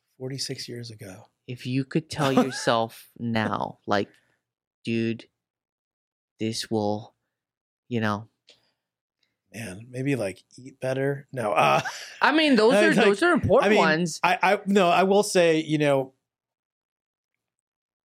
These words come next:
Speaker 1: I, I've been, I just, you know, full disclosure, I've been
Speaker 2: Mm-hmm.
Speaker 1: through, like, I've been through periods of t-, of my life where I was extremely unhealthy,
Speaker 2: Mm-hmm.
Speaker 1: like,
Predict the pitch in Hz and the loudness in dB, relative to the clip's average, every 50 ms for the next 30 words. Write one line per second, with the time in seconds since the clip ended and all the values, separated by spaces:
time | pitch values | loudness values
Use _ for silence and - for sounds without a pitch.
0 | _ _ _ _ _ _ _ _ _ _ _ _ _ _ _ _ - 165 185 180 | _ _ _ _ _ _ _ _ _ _ _ _ _ _ _ _ 0 0 0 0
1 | - - 170 170 143 185 180 165 131 143 143 127 127 - _ _ _ _ _ _ | 2 0 0 0 2 0 -2 0 0 -2 -2 -2 -6 -14 _ _ _ _ _ _
2 | _ _ _ _ _ _ _ _ _ _ _ _ _ _ _ - - 147 - - | _ _ _ _ _ _ _ _ _ _ _ _ _ _ _ -4 -2 -2 -2 -2
3 | - - - - 160 139 120 110 110 - - 185 196 156 139 - - 160 139 127 | -6 -8 -2 -2 0 2 2 0 0 -2 0 0 0 0 0 -4 -2 -2 -2 0
4 | - 135 131 120 - 143 139 131 123 143 139 127 120 113 107 104 - - - _ | 0 -2 -2 0 0 0 0 0 -2 -2 -2 0 2 2 2 2 0 -6 -20 _
5 | _ _ _ _ - - - - - 185 196 165 214 196 156 185 180 165 135 - | _ _ _ _ -20 -20 -18 -4 0 0 2 2 2 0 2 2 0 0 0 0
6 | - 156 151 147 135 123 127 - - 147 - - 131 127 120 120 120 120 117 - | 0 2 2 2 2 0 -4 -6 -6 -8 -4 -4 -2 0 2 2 2 0 0 0
7 | 123 113 107 110 113 - - - - - 151 135 135 123 123 117 123 120 117 - | -2 0 0 -2 -8 -8 -8 -6 -2 -2 -2 0 0 -2 -2 -2 -2 -2 -2 -2
8 | 135 117 113 110 104 104 101 - - | -4 -4 -2 -2 -2 -2 -4 -4 -10